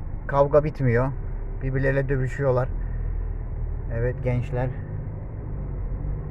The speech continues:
Şu anda dövüşüyorlar. Evet, onu geçtik. Evet. Arabanın ne dedik? Direksiyonu biraz sert. Ee, düğmeler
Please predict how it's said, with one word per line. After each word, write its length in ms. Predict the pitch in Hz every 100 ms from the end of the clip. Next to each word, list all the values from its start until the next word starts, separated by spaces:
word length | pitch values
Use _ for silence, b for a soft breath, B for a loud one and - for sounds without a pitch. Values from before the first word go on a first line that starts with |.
| - - - -
Şu 180 | - 139
anda 260 | 127 135 131
dövüşüyorlar. 640 | 135 131 - 135 123 139
Evet, 360 | 135 120 127 127
onu 160 | 131
geçtik. 380 | 127 123 - 143 - - B B B B B B -
Evet. 400 | 151 139 - - - - - - - - - - B B B B -
Arabanın 400 | 151 170 175 185
ne 100 | 196
dedik? 360 | 175 165 - -
Direksiyonu 500 | 151 160 - 175 170
biraz 180 | 147 123
sert. 480 | - 147 - - - - - - - - - - - B B B B B - - - - - - - - - - - - - - - - - - - - -
Ee, 380 | 127 127 131 135
düğmeler 420 | 160 165 160 165